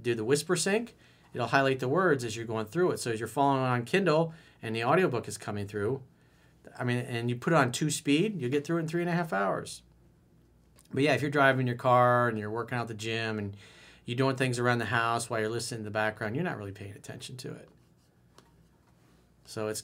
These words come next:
you're not, you're just not gonna take it in. The, the goal is to get the information in your brain, not just go, "I'm a robot, I must listen to it fifteen times, but not really pay attention. Da, da, da, da.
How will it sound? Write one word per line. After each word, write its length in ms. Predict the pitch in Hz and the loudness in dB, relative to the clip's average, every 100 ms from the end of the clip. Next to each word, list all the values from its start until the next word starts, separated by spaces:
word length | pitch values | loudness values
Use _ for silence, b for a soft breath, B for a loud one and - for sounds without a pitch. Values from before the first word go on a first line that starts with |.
| - | -8
you're 160 | 120 | -6
not, 240 | 120 127 127 | -2 -2 -2
you're 140 | 123 131 | -4 -4
just 160 | 139 | 0
not 160 | 143 127 | 0 0
gonna 140 | 127 | -2
take 340 | 123 135 127 117 | -2 -2 -2 -4
it 80 | 123 | -2
in. 180 | 156 | -2
The, 60 | 113 | -2
the 220 | 123 160 | -4 -2
goal 240 | 147 202 220 | 8 10 10
is 80 | - | 8
to 80 | |
get 120 | 165 156 | -4 2
the 100 | 156 | 2
information 540 | 160 156 160 156 143 | 2 4 4 4 0
in 60 | 131 | 0
your 100 | 123 | 2
brain, 320 | 135 156 123 | 2 2 0
not 160 | 131 | 0
just 200 | 131 127 | -2 -4
go, 220 | - 117 113 | -2 -2 2
"I'm 180 | 156 | 4
a 80 | 180 | 4
robot, 520 | 170 208 196 185 175 | 6 6 8 10 10
I 300 | 151 170 175 160 | 10 6 6 2
must 260 | 135 170 165 | 2 2 4
listen 320 | 165 180 170 | 0 2 0
to 140 | 165 185 | 4 2
it 140 | 185 | 4
fifteen 400 | 185 175 180 170 | 0 0 0 2
times, 600 | 175 196 190 180 160 - - | 4 6 6 2 -2 -10 -2
but 100 | 165 | 2
not 160 | 180 | 2
really 200 | 170 185 | 2 2
pay 160 | 170 180 | 4 2
attention. 800 | 180 185 185 180 170 170 170 165 | 2 2 2 0 -2 -4 -4 -2
Da, 80 | 180 | -2
da, 140 | 175 | -2
da, 200 | 170 175 | -2 -4
da. 280 | 165 160 | -2 -4